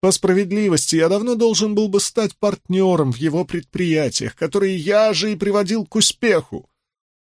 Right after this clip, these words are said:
Но все его действия показали мне ясно и недвусмысленно, что Бидвелл просто пользуется чужими идеями, потом выдавая их за собственные». Он поднял палец, подчеркивая свою мысль.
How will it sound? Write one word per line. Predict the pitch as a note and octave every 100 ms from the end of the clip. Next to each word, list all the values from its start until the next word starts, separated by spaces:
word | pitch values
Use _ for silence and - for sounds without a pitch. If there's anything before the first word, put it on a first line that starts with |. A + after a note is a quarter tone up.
| _ _
Но | -
все | G2+ - G3+
его | A#3+ A3+
действия | F#3+ A3+ - F#3+
показали | F#3 F#3+ E3+ G3 F#3
мне | E3+ E3
ясно | F3 G3 -
и | D#3+
недвусмысленно, | D3 B2+ C#3 D3 C3 - D3 G2+
что | F2+ - C3
Бидвелл | B3+ A3 G3
просто | - A3 G#3+ F3
пользуется | C3+ A#3+ A3 E3 D#3+ - D3+
чужими | C3 C#3+ E3 D3 C3+
идеями, | C3 F3 B3 A3+ G#3 G3 - _ _ _ _ _ _
потом | A2+ D#3 A#3
выдавая | G3 F3 E3 F3+ D#3+
их | D3+
за | B2+ C3
собственные». | - A#2+ - E2 E2+ D2+ C#2+ - _ _ _ _ _ _ _ _ _
Он | A2+
поднял | F2 F#2+ D#2 C#2
палец, | - B2+ C3+ C3
подчеркивая | - G2 - B2 A2+ - F#2+ F#2
свою | - D#2+ D2
мысль. | D#2+ D#2 -